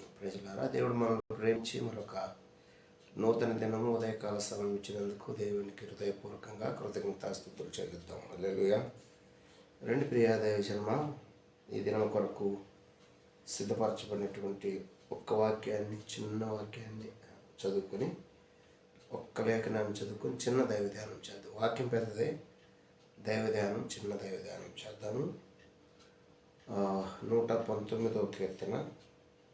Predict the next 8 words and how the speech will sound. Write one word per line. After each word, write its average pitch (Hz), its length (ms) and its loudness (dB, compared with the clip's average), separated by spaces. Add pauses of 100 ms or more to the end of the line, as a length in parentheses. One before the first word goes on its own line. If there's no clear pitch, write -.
(760)
నూట 107 320 2 (2500)
నలభై 110 380 4
ఏడవ 113 280 8
చరణాన్ని 101 800 2
చదువుకుందాం. 101 800 -10
నూట 101 160 0
పంతొమ్మిదవ 110 460 2
కీర్తన, 107 560 -4